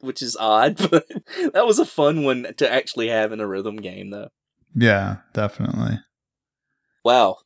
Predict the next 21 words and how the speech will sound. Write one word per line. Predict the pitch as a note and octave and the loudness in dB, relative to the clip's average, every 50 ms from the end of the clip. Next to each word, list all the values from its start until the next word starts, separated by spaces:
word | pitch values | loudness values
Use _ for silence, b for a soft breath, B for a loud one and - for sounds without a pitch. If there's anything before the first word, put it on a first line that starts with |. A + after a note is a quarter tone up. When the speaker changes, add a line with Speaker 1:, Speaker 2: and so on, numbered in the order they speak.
| _ _ | _ _
Speaker 1:
this | - C#3 D3+ - - | -2 0 2 2 2
is | F#3 D#3+ D3+ - | 2 0 0 0
the | - C3 B2+ A2+ G#2+ - _ _ _ _ | 0 -2 -2 -2 -4 -8 _ _ _ _
quickest | - - - - G#3 - - E3+ C#3 - - - - | -18 -6 0 0 0 0 0 -2 -2 -2 -2 -4 -4
time | - D3+ D3+ D3 C3 A#2 | -8 -6 -4 -2 0 0
I | A2 | 0
think | A2 - - D3 - | 0 -2 -6 -6 -4
we've | - D#3 - - - | -6 -6 -6 -10 -8
<laughs> | _ - | _ 0
ever | D3+ F3 A3 A#3+ - | 0 0 2 0 -2
talked | - - - - D#3+ F#3+ - - D3+ | -2 -4 -4 0 0 0 2 2 0
about | D3 C3+ - E3+ D3 D3 C#3 | -2 0 2 2 4 4 2
a | C3 | 2
game, | A#2 - C#3+ D3+ E3 D#3+ C#3+ C3 B2+ C#3 D4 B B B B - | 2 2 2 4 4 4 2 0 -2 -6 -12 B B B B -4
much | C#3+ E3+ G3 F#3 - - - | 0 2 2 2 2 -2 -2
less | - C#3 D3 F3+ F#3+ F#3+ G3 - - - | 0 2 2 4 4 4 2 0 -4 -8
two | - - E3+ D#3+ A3 | -2 0 2 2 2
games, | A#3 C3 A#2+ A#2+ A#2+ A#2 - | 2 2 2 2 0 -4 -2
but | - D3+ C#3+ C3+ - | 2 2 2 2 2
we're | B2+ C#3+ F#3+ F3+ - | 0 0 0 0 0
already | - C3+ C3 C#3 D#3+ F3+ F#3+ F#3+ F3+ | 0 -2 -2 -2 -2 -2 -4 -6 -8